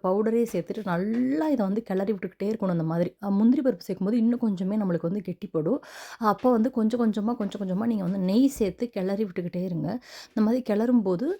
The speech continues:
அ, நான் வந்து பார்த்தீங்க அப்படின்னா, ஒரு ஒன்றரை டீஸ்பூன் அளவுக்கு வந்து நெய் சேர்த்தேங்க. சேர்த்து நல்லா அதை வந்து கிளறி விட்டுட்டு, லாஸ்ட்ல வந்து வேற ஒரு பாத்திரத்துக்கு மாத்திட்டேன். இங்க பாருங்க, அப்படியே எடுக்கும்போதே அவ்வளோ ஒரு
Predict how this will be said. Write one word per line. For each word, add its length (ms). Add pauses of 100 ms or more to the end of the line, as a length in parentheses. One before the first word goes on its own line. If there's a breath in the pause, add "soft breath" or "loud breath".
(280 loud breath)
அ, 100
நான் 200
வந்து 220
பார்த்தீங்க 220
அப்படின்னா, 260
ஒரு 140
ஒன்றரை 360
டீஸ்பூன் 420
அளவுக்கு 460
வந்து 280
நெய் 320
சேர்த்தேங்க. 420
சேர்த்து 420
நல்லா 420
அதை 120
வந்து 200
கிளறி 340
விட்டுட்டு, 400
லாஸ்ட்ல 340
வந்து 420
வேற 260
ஒரு 180
பாத்திரத்துக்கு 540
மாத்திட்டேன். 540 (320 loud breath)
இங்க 160
பாருங்க, 720 (260 loud breath)
அப்படியே 420
எடுக்கும்போதே 640
அவ்வளோ 340
ஒரு 440